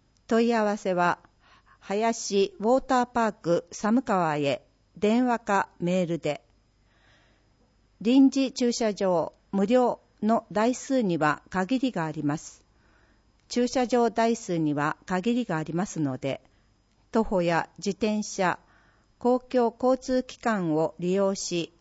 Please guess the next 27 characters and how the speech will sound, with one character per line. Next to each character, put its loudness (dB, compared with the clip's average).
お -2
車 2
で 0
お -2
越 -2
し -2
の 0
際 -2
は、 -2
で 0
き 2
る 0
だ -2
け 0
乗 0
り 0
合 2
わ -2
せ -4
て 0
ご -2
来 -2
場 0
く -10
だ -4
さ -8
い。 -12